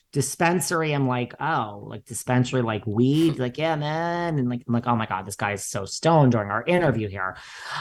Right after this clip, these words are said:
Um, a true story, but, um, he said, you know, "This, the, look, all of you, this is so fucking," I mean, he, he really, Mi-, Mister Stoned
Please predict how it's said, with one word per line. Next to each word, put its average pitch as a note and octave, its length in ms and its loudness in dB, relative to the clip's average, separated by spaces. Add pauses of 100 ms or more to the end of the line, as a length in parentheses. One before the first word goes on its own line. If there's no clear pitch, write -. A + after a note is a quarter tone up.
(520)
Um, E3+ 380 10
a E3 140 6
true - 240 6
story, A#2 600 2
but, D#3+ 540 6 (340)
um, D#3+ 460 8
he F3 240 0
said, C#3 400 0
you C#3+ 80 2
know, C3+ 240 2
"This, D#3 400 -2
the, A#2+ 320 -6
look, C3 360 -2
all D#3 280 8
of A#2+ 100 4
you, A2+ 140 0
this C3+ 240 0
is - 120 -6
so F3 380 2 (260)
fucking," D#3 300 0
I D#3 40 -4
mean, D#3+ 120 -2
he, F4+ 240 -2
he F4+ 220 4
really, C4+ 520 4 (300)
Mi-, B3 280 6
Mister F#3 340 4
Stoned F#3 600 4